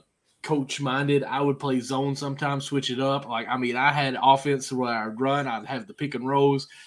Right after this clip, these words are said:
I knew what was going on offensively with my guys.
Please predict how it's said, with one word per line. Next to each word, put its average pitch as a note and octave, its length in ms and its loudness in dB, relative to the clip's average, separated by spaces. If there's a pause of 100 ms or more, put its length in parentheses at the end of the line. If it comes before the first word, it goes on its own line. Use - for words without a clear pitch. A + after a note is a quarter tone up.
(120)
I - 80 -10
knew C#3+ 200 4
what C#3 140 6
was C3+ 120 -6
going C3 180 0
on B2+ 260 0
offensively C#3 540 0
with B2+ 160 2
my G#2 140 -8
guys. C3 440 0